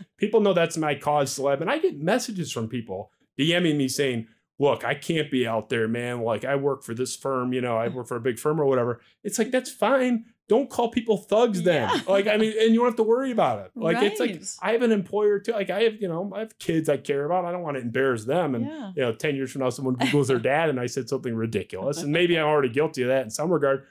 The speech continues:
Speaker 2: But, like, I, I, it's, it drives me nuts. So this, this person actually had their real name on there. So it's like, you know what? And he, he wasn't
Speaker 1: <laughs>
Speaker 2: messaging you that I know of. I don't know.
Speaker 1: No,
Speaker 2: We'll talk
Speaker 1: no,
Speaker 2: after.
Speaker 1: if, he wasn't.
Speaker 2: Yeah.
Speaker 1: <laughs>
Speaker 2: So it's, you know, but it's just funny. It's like,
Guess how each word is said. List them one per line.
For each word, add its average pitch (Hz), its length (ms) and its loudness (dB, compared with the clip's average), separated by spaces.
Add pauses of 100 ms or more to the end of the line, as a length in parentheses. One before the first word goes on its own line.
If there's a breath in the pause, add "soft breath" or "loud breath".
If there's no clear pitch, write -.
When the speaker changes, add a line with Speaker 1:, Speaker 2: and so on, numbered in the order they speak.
(220 soft breath)
Speaker 2:
But, 196 80 2
like, 196 280 2 (360)
I, 156 80 2
I, 165 160 0
it's, 170 240 -2
it 147 160 -8
drives 165 260 0
me 139 100 -4
nuts. 156 260 -2
So 156 60 -4
this, 254 200 -4
this 233 160 -4
person 180 300 -2
actually 156 240 0
had 147 80 0
their 127 100 2
real 139 300 2
name 131 240 0
on 127 100 -2
there. 127 140 -4
So 135 100 -8
it's 147 100 -6
like, 160 200 -4
you 202 80 -6
know 226 100 0
what? 185 240 2
And 285 80 2 (140)
he, 269 60 6
he 302 60 6
wasn't 226 420 2
Speaker 1:
<laughs> 202 120 0
Speaker 2:
messaging 185 460 -2
you 190 220 4
that 180 120 4
I 170 80 2
know 196 240 4
of. 170 120 2
I 185 120 4
don't 190 140 2
know. 202 160 2
Speaker 1:
No, 165 80 4
Speaker 2:
We'll 170 100 0
talk 165 160 2
Speaker 1:
no, 175 100 2
Speaker 2:
after. 202 300 0 (100)
Speaker 1:
if, - 160 -12 (140)
he 240 160 0
wasn't. 165 420 0
Speaker 2:
Yeah. 127 680 2
Speaker 1:
<laughs> - 60 -2
Speaker 2:
So 180 180 4
it's, 185 340 -2
you 196 120 2
know, 160 260 0
but 175 140 2
it's 170 120 -4
just 165 160 -10
funny. 175 200 0
It's 131 120 -4
like, 139 140 -8